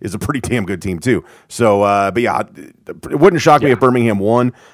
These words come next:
Speaker 1: uh, but Salt Lake to stay within a touchdown, I definitely think is a distinct possibility.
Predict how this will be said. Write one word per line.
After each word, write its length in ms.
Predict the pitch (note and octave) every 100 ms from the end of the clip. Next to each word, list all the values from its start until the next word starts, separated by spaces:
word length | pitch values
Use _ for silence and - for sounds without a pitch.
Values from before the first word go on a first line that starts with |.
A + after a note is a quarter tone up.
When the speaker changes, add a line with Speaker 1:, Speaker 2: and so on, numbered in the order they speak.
| -
Speaker 1:
uh, 260 | G2 G2+
but 220 | G2 G#2 -
Salt 220 | B2 A2
Lake 180 | A2+ G2+
to 100 | G2+
stay 200 | A#2 A2
within 200 | G#2 G2
a 80 |
touchdown, 460 | F2 G#2 - G#2 F#2+
I 80 | F2
definitely 320 | F#2 F2+ F2
think 240 | F2 E2+
is 180 | - F2
a 220 | F2+ F2
distinct 420 | E2+ F#2 - G2 -
possibility. 600 | F2+ - F2+ F#2 F2+